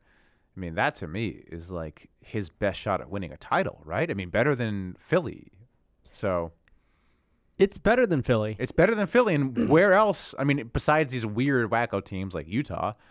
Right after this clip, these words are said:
Speaker 1: like, there's no other team that gives them a better shot at the title than, than that.
Speaker 2: Well, yes and no. Boston has better pieces. That's, that's his best shot of being the Warriors. But I also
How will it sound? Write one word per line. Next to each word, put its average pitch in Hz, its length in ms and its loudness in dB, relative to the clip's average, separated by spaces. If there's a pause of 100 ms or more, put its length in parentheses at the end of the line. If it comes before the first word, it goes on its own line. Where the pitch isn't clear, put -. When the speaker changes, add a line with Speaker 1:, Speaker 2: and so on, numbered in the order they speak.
(380)
Speaker 1:
like, 110 360 0 (400)
there's 120 200 -2
no 165 200 6
other 135 160 4
team 175 220 -4
that 92 80 -2
gives 120 140 -2
them 107 120 -4
a - 20 -4
better 117 160 0
shot 120 160 0
at - 80 -2
the 80 60 -10
title 98 500 -2
than, 90 320 -4 (240)
than 85 160 -10
that. 120 400 0
Speaker 2:
Well, 220 540 4 (580)
yes 233 340 2
and 147 200 2
no. 95 240 -6 (920)
Boston 190 600 2
has 135 240 2
better 120 200 4
pieces. - 540 -4 (720)
That's, 131 440 2
that's 160 320 2
his 175 140 4
best 156 260 2
shot 127 220 4
of 104 80 0
being 110 200 0
the 95 80 -4
Warriors. 92 560 -4 (400)
But 151 100 8
I 175 60 8
also 180 340 4